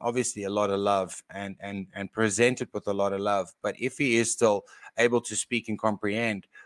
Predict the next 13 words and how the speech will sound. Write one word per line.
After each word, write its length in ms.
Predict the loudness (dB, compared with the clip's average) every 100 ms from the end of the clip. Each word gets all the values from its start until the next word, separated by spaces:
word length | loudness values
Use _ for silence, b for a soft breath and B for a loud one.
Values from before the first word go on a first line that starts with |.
| B 2
ask 340 | 6 6 2
him 540 | -4 2 4 4 0 -6 _ _ _ _
the 160 | -4 -4
questions 640 | 2 2 2 0 0 0
of 280 | 2 4 2 2
what 280 | 4 4
happens 540 | 4 0 0 0 -2 0
when 160 | -2
he 80 | -2
closes 460 | 0 2 2 2 -4
his 220 | -6 -6
eyes, 540 | -6 -6 -8 -14 -18 -20 b b _
because 640 | -4 0 6 6 4 -2